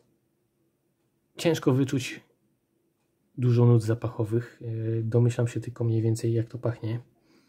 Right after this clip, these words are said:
Jest inny niż te wcześniejsze, które recenzowałem. Yy, nietypowy. Ale czuć coś chemicznego strasznie.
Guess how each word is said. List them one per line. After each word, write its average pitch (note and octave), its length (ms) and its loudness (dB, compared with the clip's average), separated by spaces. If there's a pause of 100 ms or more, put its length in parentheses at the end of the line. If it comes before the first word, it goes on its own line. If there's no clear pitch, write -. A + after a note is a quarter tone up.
(640)
Jest A#2+ 440 -2 (120)
inny C#3+ 380 2
niż C#3 220 0
te B2 100 -4
wcześniejsze, B2 540 -2
które A2+ 280 0
recenzowałem. A2 800 2 (2250)
Yy, A2+ 440 4 (100)
nietypowy. A#2 680 0 (2500)
Ale C3 240 2
czuć D#3+ 300 0
coś - 240 -6
chemicznego C#3 720 -2
strasznie. G#2+ 500 -4